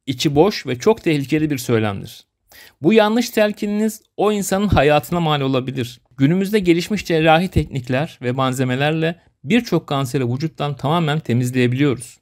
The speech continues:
Hele tiroid kanseri gibi iyi girişli kanserlerde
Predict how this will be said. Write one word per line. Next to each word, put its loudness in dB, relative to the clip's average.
Hele 6
tiroid 0
kanseri 0
gibi -4
iyi 2
girişli 2
kanserlerde -2